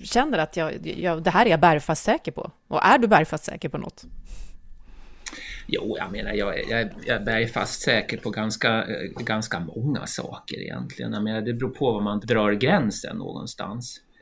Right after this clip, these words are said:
Speaker 2: Men, men samtidigt så är jag också bergfast säker på att det finns så otroligt mycket mer som man också kan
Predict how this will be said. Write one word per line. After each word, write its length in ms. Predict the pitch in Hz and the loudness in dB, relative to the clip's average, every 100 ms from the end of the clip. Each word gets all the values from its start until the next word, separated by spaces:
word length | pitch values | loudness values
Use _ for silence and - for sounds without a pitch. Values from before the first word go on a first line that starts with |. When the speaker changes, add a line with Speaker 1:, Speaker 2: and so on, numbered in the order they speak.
| - | -2
Speaker 2:
Men, 180 | 131 - | 0 2
men 160 | 123 117 | 0 2
samtidigt 500 | 123 131 160 135 - | 2 0 0 -2 0
så 80 | |
är 40 | 117 | 2
jag 120 | 110 | 2
också 540 | 147 - 214 - 107 | 0 -2 -2 0 0
bergfast 840 | 107 110 107 117 107 95 - - - | 0 2 2 0 -4 -6 -8 -12 -6
säker 380 | 98 92 - 107 | -4 -4 -6 -8
på 200 | 98 92 | -6 -6
att 120 | - | -8
det 80 | 101 | -8
finns 280 | 110 - - | -8 -8 -6
så 140 | 92 | -8
otroligt 460 | 87 113 92 98 - | -6 -8 -8 -8 -10
mycket 300 | - 104 110 | -8 -2 0
mer 380 | 185 - - - | 0 -4 -10 -12
som 240 | - - | -12 -10
man 240 | 98 92 - _ - - | -10 -12 -16 _ -6 -2
också 240 | 110 120 | 0 0
kan 480 | - - 214 92 | 0 2 2 0